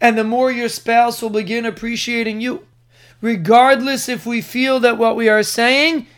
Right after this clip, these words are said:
is a hundred percent correct or not. When we compliment our spouse, number one, we begin to feel appreciation for our spouse, which is the basis of Shalom Bayis.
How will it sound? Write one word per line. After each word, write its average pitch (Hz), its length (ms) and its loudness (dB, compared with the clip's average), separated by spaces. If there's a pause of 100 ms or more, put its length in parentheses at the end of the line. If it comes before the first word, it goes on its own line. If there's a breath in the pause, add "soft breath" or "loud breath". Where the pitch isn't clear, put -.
(120 soft breath)
is 226 200 -2
a 226 120 4
hundred 226 380 -2
percent 214 420 -2
correct 190 460 0
or 170 100 -2
not. - 380 -14 (440 soft breath)
When 226 200 2
we 220 140 -2
compliment 247 680 0
our 226 140 2
spouse, 247 760 0 (140 soft breath)
number 220 400 0
one, 247 440 4
we 240 100 -4
begin 220 380 -4
to 220 120 -6
feel 214 280 -4
appreciation 208 920 -2
for 269 140 2
our 269 180 4
spouse, 262 640 0 (200 soft breath)
which - 220 -6
is 220 140 -4
the 208 80 2
basis 220 480 0
of 202 100 -4
Shalom 190 380 -2
Bayis. 262 580 2